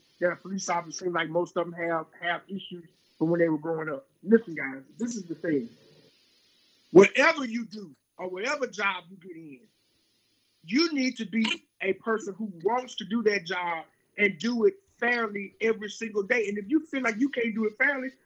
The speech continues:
quit that job. That goes for every single police officer. I know. I don't care if you're Latino, African American. I don't care if you got roots, German roots. I don't care what lineup of, of,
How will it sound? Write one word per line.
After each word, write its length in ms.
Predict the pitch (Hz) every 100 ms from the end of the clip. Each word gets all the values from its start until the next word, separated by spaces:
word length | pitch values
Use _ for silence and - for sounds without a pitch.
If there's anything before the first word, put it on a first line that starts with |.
| _ -
quit 300 | 311 320 294 -
that 300 | 277 285 247
job. 360 | 285 311 247 - _
That 200 | 262 285
goes 240 | 233 247 226
for 120 | 240 240
every 160 | 254
single 240 | - 240 220
police 400 | 208 240 294 -
officer. 420 | 208 214 - 233 _ _ -
I 240 | 247 269
know. 380 | 262 285 294 220 - - 220
I 80 |
don't 160 | 262 262
care 120 | 254
if 80 | 220
you're 140 | 220 208
Latino, 760 | 196 - 269 262 254 254 254 _ _ _ _ 196 196 -
African 440 | 240 262 254 247 233
American. 400 | 233 254 247 - 233
I 60 |
don't 200 | 247 233
care 120 | 254 233
if 80 |
you 80 | 208
got 220 | 208 196 196 180
roots, 380 | 190 262 - - - 160 160
German 420 | 226 262 254 240
roots. 220 | 262 254 -
I 80 | 277
don't 140 | 262
care 240 | 254 233 - _ - 208
what 240 | 294 294 - _ _ _
lineup 560 | 175 214 277 277 190 170 _
of, 240 | 175 160 151 _
of, 200 | 175 160